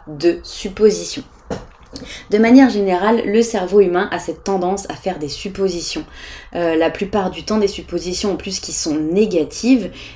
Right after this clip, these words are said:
Et ensuite, le cerveau va te dire, « Bah ça, c'est la réalité. Tu vois, le truc improbable que tu viens de t'imaginer, que tu viens de supposer, bah c'est vrai. » Et là, du coup, c'est le meilleur moyen vraiment de, bah, de, d'avoir le cerveau en ébullition, hein, clairement, mais, mais négativement parlant.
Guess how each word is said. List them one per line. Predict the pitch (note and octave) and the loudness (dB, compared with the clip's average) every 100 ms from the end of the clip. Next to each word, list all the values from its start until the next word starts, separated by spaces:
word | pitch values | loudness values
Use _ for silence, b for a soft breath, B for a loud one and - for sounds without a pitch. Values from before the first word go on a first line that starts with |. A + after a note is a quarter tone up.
| B | B
Et | G3 A3 - | 6 6 4
ensuite, | D#3+ - G#3+ G#3+ | -4 -2 -4 -2
le | F#3 | -4
cerveau | F#3 E3+ D3+ F3+ | -2 -2 0 0
va | G3+ F3+ | 2 0
te | E3 | 2
dire, « | G3 - | 0 0
Bah | E3+ | -4
ça, | D#3 F4 | -4 -4
c'est | F#4 B3+ | 0 0
la | G#3+ | 2
réalité. | G3 F#3+ F#3+ F#3+ D#3+ | 2 0 -2 -4 -6
Tu | - | -2
vois, | C#4 | 2
le | C#4+ | 2
truc | B3 - B3 A3 | 2 -2 -2 -2
improbable | A3 A3+ G#3+ B3 | -2 0 -2 -2
que | G#3+ | -4
tu | G#3 - | -4 -4
viens | F#3+ G3+ | -2 -4
de | |
t'imaginer, | G#3 G3 F3+ F3+ G#3 C#4 | -4 -4 -4 -2 0 0
que | A3 | -2
tu | - | -4
viens | G#3+ F#3+ | -2 -2
de | |
supposer, | F#3+ F3+ F3+ B3+ | -6 -6 0 2
bah | A3+ | 0
c'est | - - | -4 -10
vrai. » | - - F3+ - B B B - | -10 -2 -2 -2 B B B -6
Et | E3+ | 2
là, | G#3 | 4
du | G3 - | 2 -4
coup, | - | -4
c'est | A3 G3 | -4 -2
le | D#3 | -4
meilleur | D3+ F3 G3 F#3 | -2 -2 0 -2
moyen | F3 E3 F3+ | -2 -4 -4
vraiment | F#3 D#3+ D#3+ F#3 | -4 -4 -4 -2
de, | D#3+ D3 - D#3 - B B B B - | -2 -4 -6 -12 -16 B B B B -8
bah, | F3 | -4
de, | E3+ E3 - - | -2 -2 -4 -6
d'avoir | - E3 F3+ F#3+ | -6 -4 -4 -2
le | E3+ | -2
cerveau | - E3 E3 A3 | -2 -6 0 0
en | F3+ | 2
ébullition, | D#3+ D3 D#3 D3+ - A3+ G#3+ | -2 -4 -6 -6 -4 -4 -6
hein, | F3+ | -10
clairement, | - E3+ E3+ | -10 -10 -6
mais, | F#3+ D#3+ D#3 | -4 -4 -4
mais | D#3 | -4
négativement | E3 F#3+ F#3 F3 F3 E3+ D#3+ | -4 -2 -2 -4 -8 -8 -8
parlant. | D#3+ F3+ B3+ | -6 -2 -2